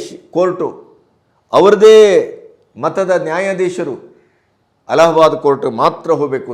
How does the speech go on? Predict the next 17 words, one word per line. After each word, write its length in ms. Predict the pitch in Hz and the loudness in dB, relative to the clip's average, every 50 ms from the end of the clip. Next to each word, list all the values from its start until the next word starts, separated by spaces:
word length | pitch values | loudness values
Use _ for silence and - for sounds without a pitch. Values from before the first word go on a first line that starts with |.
| - | -12
ಸುಪ್ರೀಂ 280 | - 143 139 156 160 156 - 156 | -12 -12 -10 -10 -10 -10 -6 -4
ಕೋರ್ಟ್ಗೆ 260 | 156 151 - 143 156 | -4 -4 -2 -4 -4
ಹೋಗುವಂಗಿಲ್ಲ, 440 | 151 147 151 160 151 151 160 160 180 180 180 - - - _ - | -4 -2 -4 -4 -4 -4 -4 -2 -2 -4 -4 -8 -14 -16 _ -4
ಹೈಕೋರ್ಟ್ಗೆ 460 | 135 175 - 175 170 165 147 147 160 | -2 -2 0 -2 -2 -2 -2 -4 -4
ಹೋಗುವಂಗಿಲ್ಲ, 480 | 160 160 156 165 165 165 160 165 170 185 196 196 185 - - - - | -4 -2 -2 -4 -4 -4 -6 -4 -2 -2 -2 -2 -4 -10 -18 -14 -12
ನೀವು 140 | 131 135 131 143 | -10 -4 -2 -2
ಎಲ್ಲೂ 140 | 175 208 202 175 156 | 0 0 0 0 0
ಹೋಗುವಂಗಿಲ್ಲ. 440 | 139 110 113 101 90 90 85 78 76 _ _ _ _ _ _ _ _ _ _ - | -2 -4 -6 -10 -10 -14 -18 -20 -20 _ _ _ _ _ _ _ _ _ _ -8
ಇಂಥ 340 | 165 214 226 240 214 - - 233 226 220 - 127 - - | -8 -6 -6 -8 -10 -6 -2 0 2 2 0 -2 -2 -2
ದರಿದ್ರ 400 | 147 165 220 233 185 170 190 220 220 214 - 170 | 0 0 0 -2 -4 -4 -4 -4 -4 -4 -6 -4
ಕಾಯ್ದೆಯನ್ನ 600 | 156 160 185 185 175 185 175 165 156 147 143 127 107 85 76 - _ _ _ _ _ _ | -4 -2 -2 -4 -4 -4 -4 -6 -6 -8 -10 -12 -12 -14 -16 -20 _ _ _ _ _ _
ಕಾಂಗ್ರೆಸ್ಸು 580 | 113 120 147 156 160 165 160 156 160 - 123 113 90 80 - _ _ | -8 -6 -6 -4 -4 -4 -4 -4 -6 -8 -10 -10 -10 -12 -16 _ _
ಅವರಿಗೆ 420 | 104 117 139 143 151 139 131 123 107 87 - - _ _ _ _ | -6 -4 -4 -4 -6 -6 -6 -6 -6 -8 -10 -16 _ _ _ _
ವೋಟ್ 280 | - 113 - - 180 185 | -6 -4 -4 -4 -4 -4
ಬ್ಯಾಂಕಿನ 460 | 160 165 165 156 151 - 170 135 123 117 113 | -4 -4 -4 -4 -6 -10 -10 -10 -8 -10 -10
ಅಸ್ತ್ರವಾಗಿ 560 | - - - 170 165 160 147 135 131 123 113 - - | -10 -10 -8 -6 -4 -4 -4 -6 -8 -10 -14 -16 -16
ಕೊಟ್ಟದ್ದನ್ನ 580 | 107 95 - - 143 131 117 120 117 120 127 | -18 -18 -14 -12 -14 -12 -12 -12 -14 -12 -14